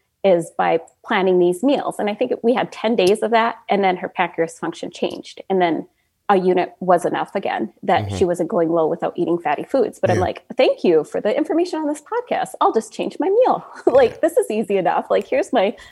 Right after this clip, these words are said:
Speaker 1: other solution I have for this.
Speaker 2: Katie, I don't think you gave yourself enough credit at the beginning of all this. I think you're doing really well, it sounds like.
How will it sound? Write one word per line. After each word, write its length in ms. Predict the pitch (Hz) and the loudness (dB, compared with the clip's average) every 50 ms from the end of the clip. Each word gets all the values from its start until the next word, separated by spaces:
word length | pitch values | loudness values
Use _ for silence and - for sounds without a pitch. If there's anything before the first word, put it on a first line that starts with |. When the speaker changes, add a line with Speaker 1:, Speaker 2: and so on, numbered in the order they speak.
| - - _ - | -20 -14 _ 2
Speaker 1:
other 160 | 240 233 240 | 2 4 4
solution 480 | 240 - - 226 202 190 180 - - - | 2 2 0 0 0 0 -2 -4 -8 -8
I 80 | 92 | -8
have 240 | - - - - - - | -8 -8 -8 -10 -8 -8
for 100 | - - | -10 -10
this. 340 | - - - - - - - - | -8 -10 -10 -12 -16 -20 -14 -4
Speaker 2:
Katie, 260 | - 120 107 107 123 | -2 2 4 4 4
I 40 | 147 | 4
don't 120 | 175 156 | 4 2
think 160 | 107 98 71 | 0 -2 -4
you 80 | 82 78 | -4 -4
gave 220 | 71 80 80 73 | -2 0 0 0
yourself 320 | 69 67 - - 92 78 76 | -2 -4 -2 -2 -2 -2 -2
enough 240 | 82 69 64 - - | -4 -4 -6 -6 -4
credit 260 | - 131 110 76 65 | -2 0 0 0 -2
at 80 | 65 | -4
the 80 | - 71 | -6 -6
beginning 320 | 64 71 67 73 67 64 | -6 -4 -4 -4 -4 -4
of 140 | 64 67 71 | -6 -6 -4
all 160 | 69 62 57 | -4 -4 -4
this. 360 | 55 53 50 50 - - - - _ _ _ _ _ _ _ _ _ _ _ _ _ - | -6 -6 -8 -10 -12 -14 -18 -20 _ _ _ _ _ _ _ _ _ _ _ _ _ -4
I 60 | 90 | -2
think 180 | 92 95 98 | -2 0 2
you're 80 | 117 101 | 2 2
doing 340 | 82 76 92 82 78 76 76 | 4 4 2 0 0 0 -2
really 200 | 76 71 65 60 | -2 -2 -2 -2
well, 340 | 58 67 98 110 - - 78 | -2 -2 -2 -2 -4 -6 -8
it 60 | - | -8
sounds 300 | - - 57 58 57 - | -8 -8 -8 -8 -10 -12
like. 280 | - - - - - | -12 -12 -14 -14 -18